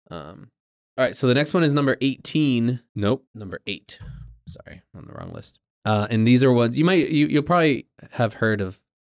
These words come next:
these next few because I think they're a little bit more common, but, or a little bit more well known, but not necessarily as common as, you know, most of the ones that we talk about. And this number eight is uni.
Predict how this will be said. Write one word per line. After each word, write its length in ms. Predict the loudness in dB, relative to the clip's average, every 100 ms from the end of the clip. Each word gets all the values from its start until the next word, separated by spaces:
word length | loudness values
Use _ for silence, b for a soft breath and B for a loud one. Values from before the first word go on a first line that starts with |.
| _ _ _ _
these 180 | -6 -4
next 260 | -6 -8
few 220 | -8 -8 -8
because 320 | -10 -10 -10
I 60 |
think 120 | -8 -6
they're 120 | -6
a 60 | -4
little 180 | -4
bit 160 | -4 -4
more 140 | -6
common, 340 | -6 -6 -4 -4
but, 160 | -6 b b b b
or 120 | 2 4
a 100 | 4
little 180 | 4
bit 140 | 4 2
more 180 | 2 4
well 180 | 4
known, 320 | 2 2 2 0
but 140 | -2
not 260 | -4 -6 -10 _ _ _
necessarily 680 | -10 -8 -6 -6 -6 -8 -10
as 120 | -12
common 340 | -8 -6 -6 -8
as, 360 | -8 -10 -14 _ -12
you 120 | -10
know, 100 | -6
most 260 | -6 -6
of 60 | -8
the 60 | -8
ones 160 | -8
that 100 | -10
we 80 | -8
talk 220 | -6 -4
about. 240 | -4 -4 b b b
And 360 | -2 0 -2 2
this 300 | 2 0 -2
number 260 | -2 0 0
eight 200 | -2 -2
is 300 | -2 -4 -8 _ _
uni. 480 | 2 4 2 0